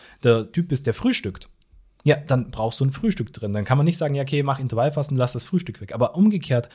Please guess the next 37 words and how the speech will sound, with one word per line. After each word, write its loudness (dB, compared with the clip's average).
wenn 4
du 6
jemand 4
bist, -2
der 0
sagst, 2
eigentlich -2
brauche 0
ich 0
kein -2
Frühstück, -10
eigentlich 0
kann 2
ich 4
so 2
um 2
elf, -2
zwölf 0
das 0
erste -2
Mal 0
essen. -2
Ja, -6
okay, 0
gut, -2
dann 2
macht's 2
vielleicht 0
Sinn, 0
dass 2
wir 4
das 2
Frühstück 0
eben 0
nicht 2
rausstreichen 0
und 0